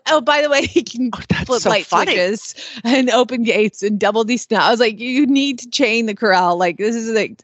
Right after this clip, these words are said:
Speaker 1: no big deal." And he was like, "How is he with electric fence? Because that's what we have." And I was like, "Oh, thank God." He's amazing with the, that's the one
Speaker 2: Yeah.
Speaker 1: thing that he keeps him in is the electric. So, uh, I did. I sent Zeus and,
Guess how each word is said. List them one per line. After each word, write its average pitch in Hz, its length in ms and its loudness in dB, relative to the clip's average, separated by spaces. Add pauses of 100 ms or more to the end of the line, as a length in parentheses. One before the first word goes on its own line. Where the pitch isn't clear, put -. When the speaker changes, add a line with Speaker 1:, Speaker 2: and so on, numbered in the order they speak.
(140)
Speaker 1:
no 214 280 4
big 214 120 -4
deal." 196 160 4
And 190 160 2
he 240 60 4
was 214 120 0
like, 202 180 0 (240)
"How 262 240 2
is 285 100 -2
he 277 100 -2
with 226 180 -2
electric 196 500 -2
fence? - 480 -10 (320)
Because 202 340 2
that's 202 260 0
what 208 200 2
we 190 140 -2
have." 175 260 0
And 170 100 -6
I 156 60 -4
was 160 100 -6
like, 165 200 -8 (100)
"Oh, 302 180 4 (100)
thank 196 220 -14
God." 190 400 -4 (380)
He's 254 180 -6
amazing 294 460 4
with 262 140 0
the, 220 100 -2
that's 254 240 0
the 240 100 2
one 233 260 2
Speaker 2:
Yeah. - 100 4
Speaker 1:
thing 160 260 2
that 226 180 4
he 226 340 -2 (120)
keeps 233 320 -6
him 214 100 -2
in 185 300 0 (340)
is 185 180 0
the 214 120 -2
electric. 175 720 0
So, 170 420 2 (380)
uh, 180 340 4 (140)
I 247 140 -2
did. 214 260 2
I 190 100 2
sent 208 340 -4
Zeus 214 300 0
and, 190 280 -2